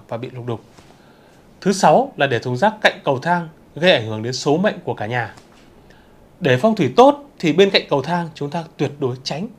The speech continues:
không nên đặt thùng rác. Người xưa quan niệm nhà có cầu thang là những nhà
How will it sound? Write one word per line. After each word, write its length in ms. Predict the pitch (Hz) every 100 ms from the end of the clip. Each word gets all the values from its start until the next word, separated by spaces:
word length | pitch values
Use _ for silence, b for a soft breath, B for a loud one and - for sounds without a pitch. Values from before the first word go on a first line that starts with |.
| _
không 180 | - 185
nên 80 | 170
đặt 140 | 131
thùng 140 | 117
rác. 160 | 110 170 - b b b b b -
Người 160 | 190
xưa 140 | 180 240
quan 200 | 240 220
niệm 180 | 220 - - b b -
nhà 300 | 175 165 143
có 100 | 139
cầu 140 | 185 135
thang 300 | 185 185 190 - 160
là 200 | 147 120
những 180 | 135
nhà 220 | 185 135